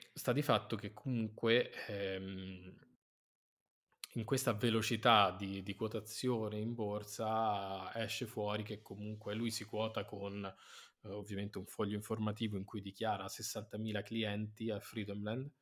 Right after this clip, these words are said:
con abbonamento. Viene fuori, eh, che questi sessantamila non erano sessantamila. Eh, non si sa esattamente quanti erano, perché poi comunque,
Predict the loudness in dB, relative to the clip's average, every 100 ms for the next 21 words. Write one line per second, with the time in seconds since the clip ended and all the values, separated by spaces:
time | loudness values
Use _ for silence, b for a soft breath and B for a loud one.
0 | _ _ _ _ _ -6 -4 0 0 2
1 | 2 0 -2 -2 -2 0 -2 0 -2 -2
2 | 0 -2 -4 -6 -8 -12 -14 -14 -14 -16
3 | -12 -12 -10 -12 -10 -10 -12 -8 -8 -6
4 | -6 -4 -6 -6 -6 -6 -8 -10 -12 -10
5 | -10 -12 -16 -18 -18 -20 -20 B B B
6 | B _ -4 0 2 2 0 -2 2 2
7 | 2 0 -2 -2 0 0 -2 -6 -6 -6
8 | -2 2 4 2 -2 -4 -6 -10 -12 -6
9 | -6 -4 -6 -6 -4 -2 -2 -4